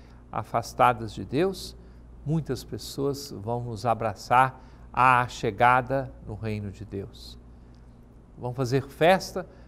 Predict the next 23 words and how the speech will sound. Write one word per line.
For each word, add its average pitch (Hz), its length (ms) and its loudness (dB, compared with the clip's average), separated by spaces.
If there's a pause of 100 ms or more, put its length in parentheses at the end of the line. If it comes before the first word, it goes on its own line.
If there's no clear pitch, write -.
(200)
com - 80 -6
a 120 40 -4
nossa 127 360 0
presença, 131 920 -4 (400)
com 127 140 -8
o 127 60 0
amor 143 360 2
de 131 120 -6
Deus 165 360 0
que 156 160 -2
as 156 340 2 (120)
acolhe, 151 640 2 (180)
que - 140 -6
as 120 320 -4 (420)
reúne 135 800 0
e 117 60 -12
chama 165 500 0 (160)
para 123 220 4
estarem 127 500 2 (420)
perto 127 400 0
de 113 140 -10
nosso 113 340 -4
Senhor. 92 480 -8